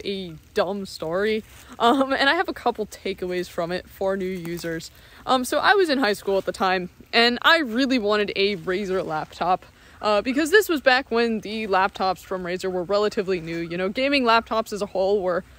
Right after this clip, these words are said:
uh, not, not that old. You know, it's a pretty new concept, um, and I really wanted one. Um, and I actually got my first job at the time just so I could save up and afford one, and I finally did save up and afford it.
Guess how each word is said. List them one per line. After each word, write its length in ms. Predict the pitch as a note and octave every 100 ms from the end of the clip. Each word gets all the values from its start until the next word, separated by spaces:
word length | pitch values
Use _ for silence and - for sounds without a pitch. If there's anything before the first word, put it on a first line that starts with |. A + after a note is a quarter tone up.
| - -
uh, 180 | A3+ B3
not, 280 | C#4+ C4+
not 240 | C#4 D4 C#4
that 180 | B3+ A#3+
old. 320 | G#3+ A#3 - - - -
You 60 |
know, 80 | D4
it's 100 | D4+
a 60 | C4
pretty 360 | - F4+ D#4
new 160 | C4 A3
concept, 560 | A#3 F#3 F#3+ F#3 - -
um, 300 | A3 A3 G#3+
and 120 | B3
I 40 |
really 240 | C4 F4+ D#4
wanted 300 | A#3+ G3+ D#3+
one. 240 | D#3 G3+ - -
Um, 280 | A#3 A#3+ A3+
and 220 | B3+ C4
I 100 | -
actually 300 | C#4+ - D#4+
got 160 | C#4 -
my 80 | B3+
first 320 | C4 B3+ -
job 340 | A#3 A#3+ F3+
at 140 | D#3+ G3
the 80 |
time 280 | G3 G3 F#3+
just 260 | F#3 G#3+ -
so 140 | G3+
I 120 | F#3
could 160 | F#3+ G3
save 260 | - F#3+ F#3
up 180 | F#3
and 120 | F3+ E3+
afford 340 | - C4+ A3+
one, 240 | E3 E3
and 160 | F#3 G3 - - -
I 80 | A#3+
finally 380 | B3 C4 B3+ C4+
did 220 | A3 A3+
save 260 | - G#3+ F#3+
up 180 | F#3+ G#3+
and 80 |
afford 360 | G#3+ - E3+ F3
it. 200 | A#3